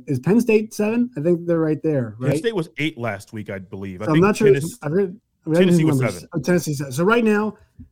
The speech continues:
Speaker 1: S E C, Big Ten, Big Twelve snuck in there,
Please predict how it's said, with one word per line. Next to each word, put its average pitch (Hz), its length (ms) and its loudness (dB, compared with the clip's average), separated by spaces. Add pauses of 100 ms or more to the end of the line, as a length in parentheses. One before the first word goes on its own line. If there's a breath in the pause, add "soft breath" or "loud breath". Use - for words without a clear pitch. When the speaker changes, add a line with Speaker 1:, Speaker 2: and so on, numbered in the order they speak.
(100)
Speaker 1:
S 170 220 2
E 185 80 6
C, 143 640 2 (400)
Big 147 220 0
Ten, 131 400 0 (960)
Big 117 160 -6
Twelve 120 440 -10
snuck 131 300 -6
in 120 120 -2
there, 120 240 -6